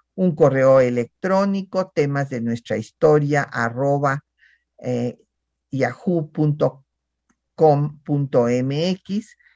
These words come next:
En Twitter estamos en arroba temas historia y en Facebook en Temas de Nuestra Historia unam. Y el programa se puede escuchar en línea en el triple W punto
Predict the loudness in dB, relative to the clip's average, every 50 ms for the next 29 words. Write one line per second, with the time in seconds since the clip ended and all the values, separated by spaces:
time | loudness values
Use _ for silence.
0 | _ -6 -2 0 2 2 0 0 0 -2 -2 0 0 2 2 2 0 -4 -6 -2
1 | 0 0 0 0 -2 -6 -8 -8 -6 -4 -2 -2 0 0 0 0 0 0 0 0
2 | -2 -2 -4 -6 -8 -6 -6 -4 -6 -6 -8 -8 -12 -12 -12 _ -4 -2 0 0
3 | 0 0 2 0 2 2 0 -2 -4 -4 -4 _ -2 -2 -2 -2 -4 -6 -8 -8
4 | -8 -6 -6 -6 -6 -4 -4 -6 -6 -4 -2 -4 -4 -4 -4 -4 -4 -4 -4 -6
5 | -6 -6 -8 -8 -8 _ -2 -2 0 0 0 -2 -2 0 0 0 0 0 -2 -4
6 | -6 _ _ _ _ _ _ _ _ _ _ -8 -8 -6 -2 -2 -2 0 2 2
7 | 2 2 2 -2 -2 -2 -2 -4 -6 -6 _ -6 -4 -2 -2 -2 -2 -4 -6 -6
8 | -10 -12 -12 -10 -6 -2 -2 0 0 0 -2 -2 -4 -4 -6 -6 -4 -2 -2 -2
9 | -2 -2 -2 -2 -4 -4 -6 _ -6 -4 -4 -4 -4 -4 -4 -4 -2 -2 -2 -2
10 | -2 -2 -2 -2 0 -2 -2 -4 -6 _ -4 -4 -2 -2 -4 -6 -4 -4 -4 -4
11 | -6